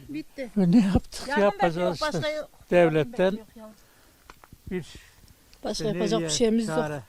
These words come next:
Speaker 3: nereye bir imkan
Speaker 2: Soran da
Speaker 3: yaparlarsa.
Speaker 2: olmadı zaten. Bir şey yapan da olmadı.
Speaker 3: Bir
Speaker 1: Kimse gelmedi mi buraya?
Speaker 2: Yok. Kimse de gelmedi oğlum. Biz
Speaker 3: Yok,
Speaker 2: böyle tek
Speaker 3: bir
Speaker 2: başımıza.
Speaker 3: milletvekili
Speaker 2: Onlar
Speaker 3: geldi,
Speaker 2: geldi.
Speaker 3: geldi,
Speaker 2: Ondan sonra
Speaker 3: geldi,
Speaker 2: da görmedik.
Speaker 3: sordu.
Speaker 2: Doğru söylüyorsun,
Speaker 3: Şimdi
Speaker 2: he.
Speaker 3: yalan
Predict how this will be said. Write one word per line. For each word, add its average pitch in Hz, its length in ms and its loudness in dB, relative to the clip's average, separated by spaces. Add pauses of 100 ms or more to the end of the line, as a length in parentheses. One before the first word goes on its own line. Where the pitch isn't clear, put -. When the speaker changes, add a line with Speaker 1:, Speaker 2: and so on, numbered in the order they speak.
(300)
Speaker 3:
nereye 156 400 -8
bir 147 100 -10
imkan 147 540 -8
Speaker 2:
Soran - 200 4
da 320 40 4
Speaker 3:
yaparlarsa. 269 300 0
Speaker 2:
olmadı 262 260 -4
zaten. 254 640 -10
Bir 220 80 -6
şey 254 200 6
yapan 247 320 4
da 247 40 2
olmadı. 233 400 0
Speaker 3:
Bir 156 120 -6 (220)
Speaker 1:
Kimse 190 260 -14
gelmedi 226 300 -12
mi 135 60 -16 (160)
buraya? 277 80 2
Speaker 2:
Yok. - 400 6 (140)
Kimse 349 300 -2
de 302 80 4
gelmedi 277 360 2
oğlum. 240 240 2
Biz 240 100 -4
Speaker 3:
Yok, 202 120 2
Speaker 2:
böyle 254 200 4
tek 285 160 2
Speaker 3:
bir 269 80 2
Speaker 2:
başımıza. 262 420 4
Speaker 3:
milletvekili 185 500 -2
Speaker 2:
Onlar 403 320 10
Speaker 3:
geldi, 349 80 2
Speaker 2:
geldi. 285 140 6
Speaker 3:
geldi, 269 100 2
Speaker 2:
Ondan 339 220 4
sonra 311 240 2
Speaker 3:
geldi, 269 40 2
Speaker 2:
da 294 60 6
görmedik. 269 400 2
Speaker 3:
sordu. - 60 -8
Speaker 2:
Doğru 285 240 8
söylüyorsun, 214 500 2
Speaker 3:
Şimdi 233 140 2
Speaker 2:
he. 220 40 0
Speaker 3:
yalan 175 160 -2